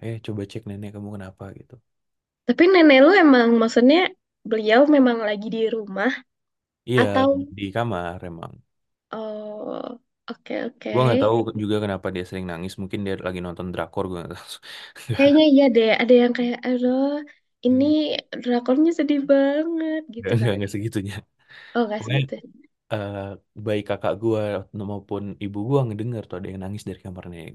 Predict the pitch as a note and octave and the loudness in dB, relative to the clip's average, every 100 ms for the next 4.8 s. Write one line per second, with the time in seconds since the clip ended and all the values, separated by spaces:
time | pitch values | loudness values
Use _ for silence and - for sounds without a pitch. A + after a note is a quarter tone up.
0 | F#2 F#2 - _ _ _ _ _ _ _ | -16 -16 -18 _ _ _ _ _ _ _
1 | _ _ _ G2 G2+ G2+ G2 G2 F2+ - | _ _ _ -12 -8 -6 -6 -8 -10 -6
2 | A2 G#2 F#2+ G2 F#2 F#2 - F#2+ F2 - | -6 -6 -10 -14 -14 -14 -16 -16 -18 -14
3 | F#2 G#2+ B2+ - _ _ _ _ _ _ | -12 -12 -14 -18 _ _ _ _ _ _
4 | _ _ _ _ _ _ - F#2+ | _ _ _ _ _ _ -14 -12